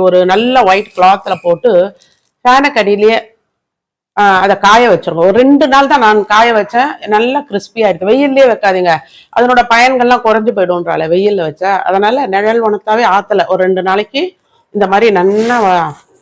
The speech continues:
பாருங்க, நன்னா காஞ்சிடுது. இப்ப அடிக்கிற வெயிலுக்கு காய வச்சு எடுத்து வச்சுருங்க. இப்ப ஃபர்ஸ்ட், ஆ,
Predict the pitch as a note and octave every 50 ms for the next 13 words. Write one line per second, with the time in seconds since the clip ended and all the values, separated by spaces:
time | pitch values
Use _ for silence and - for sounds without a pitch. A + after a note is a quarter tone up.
0 | _ _ - D#3 D#3+ D#3 D3 C#3+ D3+ E3 F3+ G3+ G#3+ A3+ B3 - - E3+ D#3+ D#3
1 | D#3 D#3 D#3 - - D#3 D3 D#3+ D#3 D#3 F3+ - F#3 F3 D#3+ D#3 D#3 E3 D#3+ D#3+
2 | D#3+ - - - - - - - _ _ _ _ _ - - - A#3 A#3+ B3+ C#4
3 | C#4+ B3+ G#3 F#3 - - C#4 C#4 F#3+ F3 - F3 D#3 C#3+ - C#3+ A#2 G#2+ - D2+
4 | F2 - - - - _ _ _ _ _ _ _ - B3+ - - A3+ - - -
5 | - C#4+ A3+ E3+ E3 F#3+ A#3 A#3+ - - - - _ _ _ _ _ _ _ -
6 | -